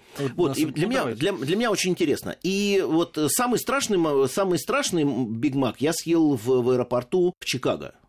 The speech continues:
Speaker 2: Я везде стараюсь посмотреть. Вот, мне, мне, мне все время жена говорит: «Прекрати рекламировать, э, значит, потому что это, это вредно». Я говорю: «Послушай, вредно все.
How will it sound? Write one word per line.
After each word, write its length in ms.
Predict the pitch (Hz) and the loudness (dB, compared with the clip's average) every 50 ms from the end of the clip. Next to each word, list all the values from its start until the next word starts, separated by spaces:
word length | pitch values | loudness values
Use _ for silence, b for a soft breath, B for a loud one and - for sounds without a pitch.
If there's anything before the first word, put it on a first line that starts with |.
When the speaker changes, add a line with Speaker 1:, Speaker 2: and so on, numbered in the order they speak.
| _ _ _ _ _ _ _ | _ _ _ _ _ _ _
Speaker 2:
Я 120 | 147 151 | -2 0
везде 340 | 139 143 147 170 233 247 - _ _ _ - | 0 -2 -2 -2 -4 -6 -6 _ _ _ -8
стараюсь 420 | 127 - - 156 156 180 185 - | -6 -2 -2 0 0 0 0 -2
посмотреть. 680 | - - 135 - 147 151 147 - - 113 98 - - - _ _ - | -2 -6 -4 -2 -2 -2 -2 -2 -2 -2 -4 -4 -8 -18 _ _ -6
Вот, 320 | 110 127 139 120 - - | -2 0 0 -2 0 -2
мне, 140 | 143 147 110 | -2 0 0
мне, 180 | 151 156 147 139 | 0 0 0 0
мне 160 | 147 156 139 | 0 -2 -2
все 140 | - - 165 | 0 0 0
время 200 | 151 147 143 135 | 0 2 0 -2
жена 260 | 120 139 139 135 117 | -2 -2 -2 -2 -2
говорит: 360 | 107 123 120 110 - - - _ _ | 0 0 0 0 0 -4 -14 _ _
«Прекрати 640 | - 135 113 - 123 120 120 - 185 180 175 160 139 | -6 -6 -2 -2 -2 -4 -2 -4 -4 0 2 2 2
рекламировать, 840 | 110 110 - 123 120 123 143 190 226 214 185 156 123 107 - - - - | 2 0 -2 -2 0 0 2 2 2 2 2 2 2 0 -2 -6 -10 -6
э, 300 | 117 107 104 101 98 92 73 | -4 -2 -2 -2 -2 -4 -6
значит, 300 | 98 104 95 90 85 73 | -6 -8 -6 -8 -10 -8
потому 220 | - 110 113 113 107 | -6 -4 -4 -4 -4
что 180 | - - 110 | -4 -4 -4
это, 420 | 107 - - 107 104 101 101 98 85 87 65 69 | -4 -2 -2 0 0 0 -2 -4 -8 -10 -8 -6
это 200 | 113 - - 113 | -6 -4 -4 -4
вредно». 480 | 104 135 143 143 123 - - - - - _ | -2 0 0 0 0 -2 -6 -14 -20 -16 _
Я 160 | 117 113 113 | -8 -6 -4
говорю: 140 | 113 107 - | -4 -4 -4
«Послушай, 460 | 127 127 - 98 82 - - - B B B B B B B B | -4 -6 -6 -8 -10 -10 -12 -14 B B B B B B B B
вредно 540 | 90 98 131 170 202 226 196 202 202 185 - | -6 -4 -2 0 0 0 0 0 -2 -2 -2
все. 460 | - - - - 147 120 95 76 - | -4 -8 -4 -2 -2 -2 -2 -4 -8